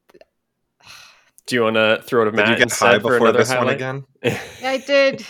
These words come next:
Speaker 3: yes.
Speaker 2: <laughs> That's why.
Speaker 3: Yeah,
Speaker 1: Matt, how
Speaker 3: sorry.
Speaker 1: about one of your highlights?
Speaker 2: Um, my highlights,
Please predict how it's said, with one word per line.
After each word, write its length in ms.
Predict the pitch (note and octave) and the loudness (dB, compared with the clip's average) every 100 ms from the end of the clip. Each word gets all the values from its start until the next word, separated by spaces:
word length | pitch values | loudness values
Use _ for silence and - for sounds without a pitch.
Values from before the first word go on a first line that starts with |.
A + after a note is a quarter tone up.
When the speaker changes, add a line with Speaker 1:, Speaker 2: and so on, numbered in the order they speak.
| - | -10
Speaker 3:
yes. 520 | B3+ C4+ D4 - - | -4 -4 -4 -4 0
Speaker 2:
<laughs> 1500 | - - - - E3 D3+ - - A2+ A2+ - - - - E2+ F#2 | 2 2 0 0 -2 -2 -2 -2 -6 -10 -10 -14 -14 -14 -14 -6
That's 300 | F2 - F#2 | -6 -4 -10
why. 420 | D#2+ D#2+ D#2 - A#3 A3 - - - G4+ F#4+ - | -8 -8 -8 -10 -12 -16 -18 -20 -6 -4 -4 -6
Speaker 3:
Yeah, 140 | - | -4
Speaker 1:
Matt, 220 | A2+ A#2 B2 | -2 -2 -2
how 180 | A#2+ B2 | 0 2
Speaker 3:
sorry. 180 | B2 | 2
Speaker 1:
about 40 | A#2+ | 2
one 100 | A#2 | 0
of 80 | A2 | -2
your 160 | A2 G#2+ | -2 -2
highlights? 680 | G#2+ G2+ G2+ G2 - - _ _ _ _ - | -2 -2 -4 -4 -8 -12 _ _ _ _ -10
Speaker 2:
Um, 520 | G2+ G#2+ G#2+ G#2+ G2+ _ | -4 -2 -2 -4 -8 _
my 340 | G2+ G#2+ A2+ | -10 -8 -8
highlights, 720 | A2+ F#2+ G2+ G#2 G#2 G#2 - | -10 -10 -10 -4 -4 -6 -14